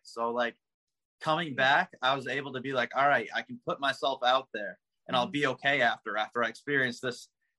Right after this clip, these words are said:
Speaker 1: incredibly embarrassing moment." So, like, I came back and I was able to communicate with my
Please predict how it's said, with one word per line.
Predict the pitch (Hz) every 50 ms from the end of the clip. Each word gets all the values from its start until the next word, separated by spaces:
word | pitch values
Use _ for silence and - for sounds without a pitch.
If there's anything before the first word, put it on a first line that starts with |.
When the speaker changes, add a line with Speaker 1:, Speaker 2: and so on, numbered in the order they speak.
| _ _ _ _ _ _
Speaker 1:
incredibly | 127 123 120 - 160 160 147 143 131 143 147 135
embarrassing | 131 123 120 139 139 143 139 139 135 - 127 120
moment." | 123 127 143 139 117 107 - -
So, | - 139 135
like, | 131 127 117 - _ _ _ _ _ _ _ _ _ _ _
I | 135 139 143
came | 143 - 180 170 165 135
back | 143 143 147 160 160 - -
and | 127 135
I | 131
was | 127 123 127
able | 143 139 143
to | 143 143
communicate | - 127 131 143 143 139 135 139 135 131 113
with | 117 120
my | 120 113